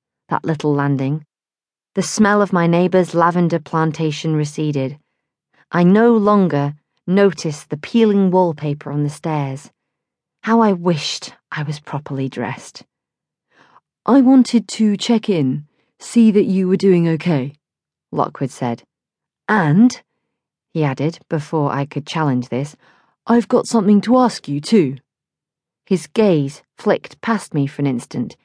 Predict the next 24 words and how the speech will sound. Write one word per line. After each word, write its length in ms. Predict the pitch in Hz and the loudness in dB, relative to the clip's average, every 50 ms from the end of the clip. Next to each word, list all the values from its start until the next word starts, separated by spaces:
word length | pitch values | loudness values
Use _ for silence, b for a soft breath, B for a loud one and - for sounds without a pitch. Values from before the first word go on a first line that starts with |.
| _ _ _ _ _ - | _ _ _ _ _ -2
into 180 | 190 175 185 | -2 0 0
the 100 | 180 185 | 0 0
room. 360 | 175 180 170 151 135 127 135 - _ _ _ _ _ _ _ _ _ _ _ _ _ - | 2 2 2 2 2 0 -2 -6 _ _ _ _ _ _ _ _ _ _ _ _ _ -2
"If 200 | 208 185 - - 170 | -2 -2 -2 -2 -2
you've 260 | 165 156 147 147 - | -2 -2 -2 -4 -4
got 240 | - 160 135 - - _ | -4 -4 -4 -4 -8 _
the 80 | - 165 | -10 -6
time, 560 | 147 - 208 214 185 165 175 202 214 226 220 b b b b b _ | -2 0 2 2 4 4 4 4 4 2 0 b b b b b _
that 160 | - 175 170 170 | -2 0 2 4
is." 320 | 185 220 233 226 - - _ _ _ _ _ _ _ _ _ _ _ _ - | 4 4 2 2 -2 -12 _ _ _ _ _ _ _ _ _ _ _ _ 2
"Oh, 240 | 285 330 359 330 240 | 4 4 4 4 4
yes, 560 | 208 233 277 247 180 151 147 - - - - - | 2 4 4 4 2 0 -4 -14 -18 -18 -12 -6
yes, 320 | - 208 208 170 156 - - | -2 0 0 0 0 -2 -4
of 100 | 180 151 | -4 -2
course 280 | - - 175 160 151 | -2 -2 -2 -2 0
I 100 | - 143 | -2 -2
have. 320 | 143 139 117 123 143 143 B B B 233 B B B - | 0 0 0 0 0 -2 B B B -16 B B B -4
Um, 300 | - 202 196 202 196 185 B B 226 202 B - | 0 2 4 4 4 2 B B -14 -16 B -4
why 280 | 214 240 262 277 285 | 0 2 2 4 4
don't 300 | 233 254 233 208 - - | 2 2 2 0 0 0
you 220 | 185 175 170 165 156 | 0 0 0 0 0
come 240 | - - 208 208 | -2 0 2 4
in?" 360 | 233 285 381 381 160 131 127 - _ _ _ _ _ _ _ _ _ _ _ _ _ _ _ _ _ | 4 4 4 2 0 0 -4 -6 _ _ _ _ _ _ _ _ _ _ _ _ _ _ _ _ _
"Thanks." 480 | - 226 170 143 - - - - - | -2 -2 -2 -2 -4 -6 -12 -18 -20